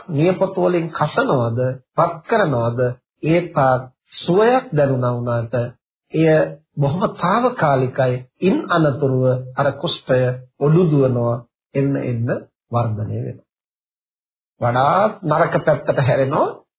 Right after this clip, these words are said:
නමුත් අර තාවකාලික සුවයක් තියෙනවා. ඒ සුවයෙන් අනතුරුව, ඒ සුවයත් සමගම, අ, දුක දොම්නස ජනිත කරන විදිහට ඒ රෝගය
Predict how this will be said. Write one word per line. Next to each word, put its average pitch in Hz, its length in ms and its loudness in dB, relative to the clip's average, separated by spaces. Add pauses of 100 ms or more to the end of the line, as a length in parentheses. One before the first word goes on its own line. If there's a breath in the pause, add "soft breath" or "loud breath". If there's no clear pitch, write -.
නමුත් 202 340 0
අර 180 160 4
තාවකාලික 185 720 0
සුවයක් 226 560 0
තියෙනවා. 123 440 0 (100)
ඒ 156 160 0
සුවයෙන් 175 440 0 (100)
අනතුරුව, 143 600 0 (1000)
ඒ 147 100 2
සුවයත් 175 480 2
සමගම, 175 640 0 (760)
අ, 139 100 0 (500)
දුක 156 260 2 (100)
දොම්නස 151 500 2
ජනිත 123 400 -2
කරන 120 320 -4
විදිහට 113 500 -4 (320)
ඒ 143 180 0 (320)
රෝගය 139 540 0